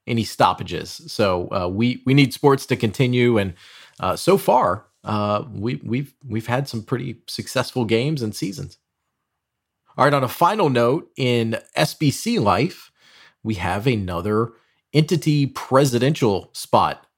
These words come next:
opening up soon. Uh, so Baptist Press reported this week that a search committee has been formed at Guidestone. From the story,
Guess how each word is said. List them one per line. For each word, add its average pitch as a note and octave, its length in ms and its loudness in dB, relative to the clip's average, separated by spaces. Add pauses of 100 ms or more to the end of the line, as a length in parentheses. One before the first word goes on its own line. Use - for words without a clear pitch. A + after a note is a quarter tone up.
(120)
opening G#2+ 400 0
up F2 220 -6
soon. F2+ 560 -4 (100)
Uh, E2+ 300 -4
so - 160 -4
Baptist A#2 560 -2
Press F3+ 380 -2
reported A2 500 -2
this - 260 -6
week G#2+ 380 -6 (420)
that G2+ 340 -2
a G#2 140 -4
search - 420 -2
committee A#2 520 -4
has G#2 260 -4
been G2+ 180 -4
formed C3+ 640 -2
at D3+ 320 -2
Guidestone. C3+ 880 0 (260)
From C#3 220 4
the C3 80 2
story, A#2 500 2